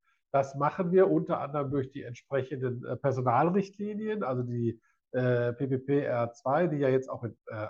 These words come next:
Arbeit ist, auch in Umsetzung ist, zum Beispiel für die Kliniken, die sicherstellen wird, dass eine bestimmte Personalmenge, eine bestimmte Art der Arbeitsbelastung auch sein muss. Und der dritte Aspekt ist Gewinnung von Personal.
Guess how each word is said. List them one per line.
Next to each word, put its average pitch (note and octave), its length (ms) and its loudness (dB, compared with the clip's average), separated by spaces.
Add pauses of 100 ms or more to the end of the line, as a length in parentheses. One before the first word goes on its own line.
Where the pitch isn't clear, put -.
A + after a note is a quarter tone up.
Arbeit E3+ 300 4
ist, E3+ 160 -4
auch A#2+ 100 -6
in B2+ 60 -6
Umsetzung F#3+ 600 4
ist, F#3+ 220 -2
zum E3 100 -8
Beispiel D3+ 300 2
für - 140 -12
die C3 120 -4
Kliniken, F3 560 -2
die C3+ 80 -2
sicherstellen D3+ 800 0
wird, D3 240 -2
dass C3 140 -4
eine B2+ 180 -12
bestimmte C#3 580 -6
Personalmenge, B2+ 1400 2
eine C#3+ 140 0
bestimmte C3 460 -2
Art C3 180 -2
der B2 140 -6
Arbeitsbelastung F3 800 -6
auch F3+ 140 -6
sein F3 280 -6
muss. F#3+ 240 -4 (480)
Und D#3 100 6
der E3 100 10
dritte G#3 360 6
Aspekt G#3+ 440 0
ist - 200 -8
Gewinnung D#3 600 4
von G3 260 -6
Personal. G3 800 2